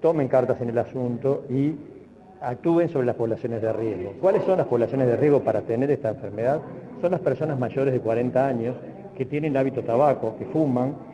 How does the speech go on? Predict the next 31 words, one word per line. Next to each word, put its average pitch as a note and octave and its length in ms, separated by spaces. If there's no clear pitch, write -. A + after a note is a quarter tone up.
y D3 60
que E3 100
además D#3+ 320
tienen D3 340
síntomas B2+ 400
respiratorios, F#2+ 840
que - 100
tienen A2 300
tos, D#3+ 280
que A#2 80
tienen A#2 240
flemas D3 480
o A#2+ 40
que A#2+ 120
tienen C#3 220
falta C3+ 300
de B2+ 140
aire B2+ 300
o A2+ 120
disnea B2 720
cuando C3 240
se - 80
movilizan B2 680
al A2 100
caminar B2 720
o B2 60
al B2 80
hacer B2 220
sus A#2 120
actividades A2 460
diarias. F#2+ 380